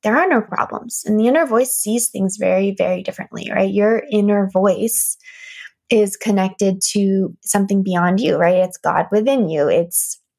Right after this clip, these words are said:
your connection to source. It's connected to your intuition. It's not necessarily your intuition, but it is just this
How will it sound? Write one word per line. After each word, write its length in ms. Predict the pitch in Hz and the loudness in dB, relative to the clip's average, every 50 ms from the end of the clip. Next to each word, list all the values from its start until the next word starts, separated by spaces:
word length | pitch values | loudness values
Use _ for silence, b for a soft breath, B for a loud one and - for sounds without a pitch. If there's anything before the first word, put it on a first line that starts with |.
| _ _ _ _ _ _ _ _ _ _ | _ _ _ _ _ _ _ _ _ _
your 160 | - 220 214 214 | 0 0 0 0
connection 500 | - 214 208 151 170 170 - 202 202 208 | 0 0 0 0 0 -2 -2 -2 0 0
to 140 | - 226 | 0 -2
source. 800 | 226 - - - 285 277 117 - - 240 214 - - - - B B B B B B B B B B B B _ _ _ _ - | -2 -2 0 2 2 2 2 2 0 -2 -4 -6 -6 -6 -8 B B B B B B B B B B B B _ _ _ _ -2
It's 600 | 214 208 196 196 - - - - - - - - _ _ _ _ _ _ _ _ _ _ | 0 0 0 -2 -2 -2 -2 -2 -4 -6 -10 -14 _ _ _ _ _ _ _ _ _ _
connected 500 | - 226 226 269 381 508 508 - 233 208 | 0 0 2 2 2 0 0 0 0 0
to 120 | - - | 0 0
your 100 | 190 - | 0 2
intuition. 440 | - 185 190 - 185 185 190 - 190 | 2 0 2 2 0 0 0 -2 -2
It's 240 | - - 196 - - | -2 -2 -4 -2 0
not 300 | 208 202 185 180 - - - - | 0 2 2 2 0 -2 -2 -2
necessarily 720 | 208 202 190 - - - - - 202 202 202 196 - - | -2 -2 0 -2 -4 -6 -2 0 2 2 4 2 2 0
your 120 | - - 208 | -2 -4 -2
intuition, 800 | 214 214 214 - - - - 113 - - 117 147 208 208 202 226 | -2 -4 -4 -2 -4 -4 -4 -4 -6 -6 -4 -2 -2 -2 0 0
but 280 | 214 196 175 160 - - | 2 2 2 2 0 0
it 140 | - 208 208 | -2 0 2
is 260 | 202 196 196 196 202 | 2 0 0 0 -2
just 380 | - - 180 190 - - - _ | -2 -2 -2 -2 -2 -8 -10 _
this 380 | 180 190 - - - - - | -6 -4 -2 -2 -2 -4 -6